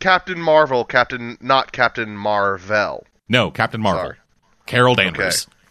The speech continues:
Speaker 1: I always assume they're gonna do the first one first.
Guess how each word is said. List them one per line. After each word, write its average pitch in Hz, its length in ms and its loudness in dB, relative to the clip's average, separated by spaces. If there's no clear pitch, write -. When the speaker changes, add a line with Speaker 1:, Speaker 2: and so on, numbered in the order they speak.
Speaker 1:
I 156 100 4
always 220 280 4
assume 214 320 -2
they're 196 100 4
gonna 185 200 2
do 190 140 -4
the 170 140 0
first 180 400 0
one 131 220 -2
first. - 640 -6